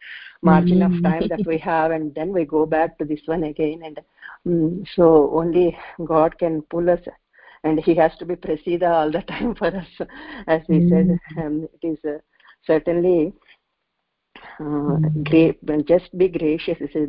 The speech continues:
Speaker 1: it is not only the gracious, but he is watching us all the time, and he knows what is the disturbance that we have in our mind also. So when we
Speaker 2: Mm-hmm.
Speaker 1: pray with full heart,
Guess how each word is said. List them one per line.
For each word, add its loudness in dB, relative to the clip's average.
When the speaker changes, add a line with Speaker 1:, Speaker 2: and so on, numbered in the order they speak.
Speaker 1:
it -10
is -10
not -4
only 2
the 0
gracious, -2
but -2
he 8
is 4
watching 0
us -4
all -2
the -4
time, -10
and -8
he -12
knows -8
what -4
is -10
the -2
disturbance -6
that -2
we 0
have -2
in 0
our -6
mind -2
also. 0
So 8
when 2
we -4
Speaker 2:
Mm-hmm. -14
Speaker 1:
pray -6
with -4
full -8
heart, -10